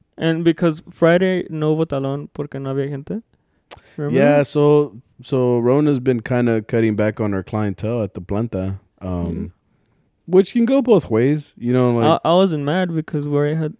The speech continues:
Speaker 1: we already did the two hours.
Speaker 2: Yeah, that's the thing about a planta. It's good for you if, um, you have, like, nothing that weekend, like,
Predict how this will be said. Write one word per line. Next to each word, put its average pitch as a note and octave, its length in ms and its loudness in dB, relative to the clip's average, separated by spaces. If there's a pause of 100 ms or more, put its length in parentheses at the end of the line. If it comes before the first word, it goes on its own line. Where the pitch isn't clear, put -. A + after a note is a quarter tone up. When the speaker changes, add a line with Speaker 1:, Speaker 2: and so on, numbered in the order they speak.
Speaker 1:
we D#3+ 80 -6
already D#3 240 2
did D#3 160 -6
the D3+ 100 -4
two E3 240 -6
hours. F3 280 -6 (280)
Speaker 2:
Yeah, D#3+ 300 6
that's E3+ 200 2
the E3 60 -10
thing D#3+ 180 0
about D3+ 180 4
a A#2 40 4
planta. A2+ 420 0
It's A2+ 140 -4
good C#3+ 220 -4
for - 120 -4
you D#3+ 440 2
if, A2 340 -4
um, G2 380 0
you G#2+ 140 2
have, A2 180 0
like, G2+ 260 -4
nothing F#2 600 -6
that F2+ 160 -8
weekend, F2 420 -8
like, F2 220 -12